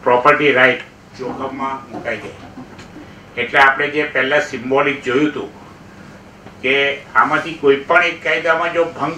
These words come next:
થયો તો તમારી આખી માલિકી હક છીનવાઈ જાય. એવી રીતે ખુરશીનો એક પાયો કે મકાનનો એક પિલર એ બધું જ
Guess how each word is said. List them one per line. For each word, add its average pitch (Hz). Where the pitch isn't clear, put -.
થયો 175
તો 139
તમારી 156
આખી -
માલિકી 151
હક 143
છીનવાઈ 143
જાય. -
એવી 143
રીતે 156
ખુરશીનો 156
એક 139
પાયો 127
કે 127
મકાનનો 135
એક 127
પિલર 117
એ 135
બધું 127
જ -